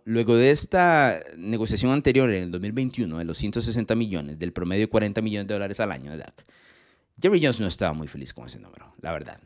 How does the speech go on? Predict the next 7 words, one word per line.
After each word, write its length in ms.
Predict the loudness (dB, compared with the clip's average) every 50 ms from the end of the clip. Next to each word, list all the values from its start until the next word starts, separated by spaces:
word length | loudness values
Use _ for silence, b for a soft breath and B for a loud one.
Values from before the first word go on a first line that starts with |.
| _ _ _ _ _ _ _ _ _ _ _ _ _ _ _ _ _ _ _ _ _ _ -8
El 140 | -6 -6 -4
tipo 640 | -4 -6 -2 4 6 6 6 6 4 0 _ _ _ _ _ _ _ _ _ _ _ _ _ -16
sintió 440 | -8 -2 -2 -2 0 4 2 2 4
que 100 | 2 -2
perdió 460 | -2 -2 -6 -4 -4 -2 0 0 0
esa 180 | 0 -2 -4 -8
negociación, 480 | -8 -8 -10 -12 -14 -14 -16 -18 -20